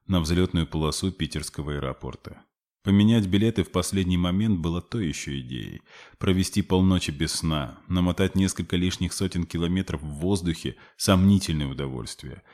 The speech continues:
особенно накануне важной встречи, но... я увидел ее. На расстоянии трех столиков между нами, но не верилось. Легкое платье без рукавов,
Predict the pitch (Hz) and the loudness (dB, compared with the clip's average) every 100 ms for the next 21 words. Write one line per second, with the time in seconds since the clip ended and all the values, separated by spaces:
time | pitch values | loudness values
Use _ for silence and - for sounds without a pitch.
0 | _ - 85 - 98 98 104 95 - 82 | _ -6 -4 2 2 4 4 4 2 0
1 | 78 78 78 73 71 73 71 - 87 95 | 0 0 0 -2 -4 -6 -8 -8 -4 -4
2 | - 76 71 76 90 95 _ _ _ _ | -4 -6 -4 -4 -6 -8 _ _ _ _
3 | _ - 87 80 85 95 - - 87 85 | _ -4 0 2 2 -2 -4 -6 -2 -2
4 | 73 71 67 71 69 - _ - 76 69 | -2 -4 -4 -6 -8 -14 _ -12 -8 -6
5 | 60 53 50 - _ _ _ _ _ _ | -6 -10 -12 -16 _ _ _ _ _ _
6 | _ 90 90 87 - 101 104 98 87 92 | _ 0 2 2 2 2 4 4 2 0
7 | 95 - - 104 104 - 85 87 82 78 | -2 -2 -4 0 0 -2 -4 -2 -2 -2
8 | 82 87 101 76 52 _ _ _ _ - | -2 -2 -2 -6 -8 _ _ _ _ -6
9 | 80 78 78 71 76 65 - - - _ | -4 -2 -2 -2 -6 -8 -12 -18 -20 _
10 | _ _ _ 92 92 87 - 82 87 92 | _ _ _ 2 2 2 -2 -2 0 -2
11 | 95 82 73 76 73 - 73 71 76 - | -2 -4 -4 -6 -6 -4 -4 -4 -6 -8